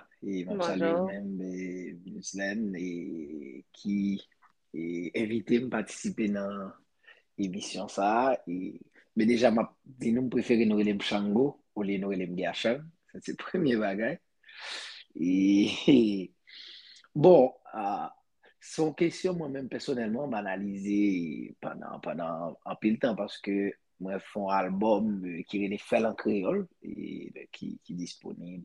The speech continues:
Speaker 1: ki, ki an liy, tout moun tande, et cetera. E nan albòm sa, mwen, yon mizik ki rele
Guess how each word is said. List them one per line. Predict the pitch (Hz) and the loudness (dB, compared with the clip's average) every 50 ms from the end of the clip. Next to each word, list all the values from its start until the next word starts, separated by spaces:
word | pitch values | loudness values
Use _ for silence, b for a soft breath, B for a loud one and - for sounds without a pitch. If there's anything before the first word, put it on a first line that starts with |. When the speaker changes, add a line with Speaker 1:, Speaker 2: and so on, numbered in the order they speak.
| - _ | -14 _
Speaker 1:
ki, | - 80 80 80 78 76 - _ _ _ _ _ _ _ _ _ _ _ | -8 -6 -6 -6 -8 -10 -12 _ _ _ _ _ _ _ _ _ _ _
ki | - - - | -12 -10 -10
an | 82 78 78 | -8 -8 -8
liy, | 87 101 101 104 107 104 101 98 - - - _ - | -6 -2 -2 0 0 2 0 0 -2 -4 -10 _ -12
tout | - - - | -12 -10 -10
moun | 90 87 87 | -12 -12 -8
tande, | - - 90 90 87 98 | -8 -6 -6 -2 0 0
et | 95 - - - | 0 0 -2 -8
cetera. | - - - - - 87 104 113 113 - - | -12 -12 -10 -8 -4 -2 -2 -2 -2 -2 -4
E | 107 107 | -2 -2
nan | 110 110 104 104 | 0 0 0 0
albòm | 104 104 98 101 101 101 104 | 0 0 0 -2 -2 -4 -2
sa, | - 156 131 | 0 2 2
mwen, | 120 113 98 | 2 2 0
yon | 101 104 101 104 | -2 -4 -4 -4
mizik | 110 107 104 107 123 160 175 - | -2 -2 0 2 2 0 0 -2
ki | - 120 110 | -6 -4 -2
rele | 113 104 104 | 0 0 -2